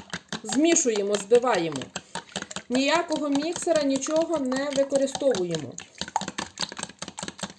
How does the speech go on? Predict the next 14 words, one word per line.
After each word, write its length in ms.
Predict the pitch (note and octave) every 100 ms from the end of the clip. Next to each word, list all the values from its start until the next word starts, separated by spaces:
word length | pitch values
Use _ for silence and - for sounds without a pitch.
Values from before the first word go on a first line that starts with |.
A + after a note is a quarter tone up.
| - - - - - - - - - - - - - - - _ - _
Попередньо, 480 | A#3+ C#4 D4+ D4 C#4+
дивіться, 320 | C4+ C4 B3
я 140 | A#3 B3+
тут 220 | C4+ - _ _
підготувала 720 | - A#3+ A#3 A#3+ B3+ A#3+ A3 G#3+ - _ _ _
силіконову 680 | - - B3 B3 C#4 C4 A#3+
форму, 440 | A#3 C#4 D4 D4
в 120 | C4+ A3
якій 440 | B3+ D#4 D4+ C4+
і 40 |
минулого 640 | C4+ C4+ C#4+ C#4+ C4 B3+ B3
разу 380 | B3+ B3 A3 A#3
я 480 | A3+ A#3+ A3+ G#3+ G3+ - _ _ -
випікала. 840 | G#3 A#3+ A#3 A#3 C4 C4+ D4+ E4+